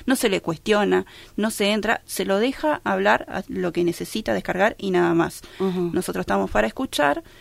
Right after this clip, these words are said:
Speaker 2: Claro,
Speaker 1: y
Speaker 2: porque
Speaker 1: como
Speaker 2: en-, entiendo que deben ser procesos también, ¿no? Capaz que un día va y se
Speaker 1: Exactamente.
Speaker 2: asesora legalmente, capaz que otro día va y te cuenta un poquito más.
Speaker 1: Exactamente, por eso, bueno, son siempre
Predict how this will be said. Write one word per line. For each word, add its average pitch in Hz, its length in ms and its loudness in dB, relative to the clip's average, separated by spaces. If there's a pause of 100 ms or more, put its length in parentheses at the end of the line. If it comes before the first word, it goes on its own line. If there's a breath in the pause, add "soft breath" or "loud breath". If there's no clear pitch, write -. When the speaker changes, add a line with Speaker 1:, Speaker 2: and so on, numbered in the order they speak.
(160 loud breath)
Speaker 2:
Claro, 220 160 2
Speaker 1:
y 196 40 2
Speaker 2:
porque 196 220 4
Speaker 1:
como 180 140 4
Speaker 2:
en-, - 160 -2
entiendo 247 380 0
que 240 80 0
deben 226 160 0
ser 214 160 -6
procesos 190 420 -2
también, 156 320 -2
¿no? 202 140 2
Capaz 202 260 0
que 226 80 4
un 226 80 8
día 214 180 8
va 214 120 10
y 220 60 6
se - 20 4
Speaker 1:
Exactamente. 190 200 4
Speaker 2:
asesora 196 280 4
legalmente, 208 680 4
capaz 185 220 2
que 202 80 -2
otro 180 140 0
día 190 160 4
va 190 80 4
y 185 40 -2
te 185 80 -2
cuenta 180 200 2
un 170 80 0
poquito 170 240 0
más. 185 400 6
Speaker 1:
Exactamente, 220 920 2
por 208 200 0
eso, 208 600 0
bueno, 202 420 2
son 202 240 -2
siempre 208 520 0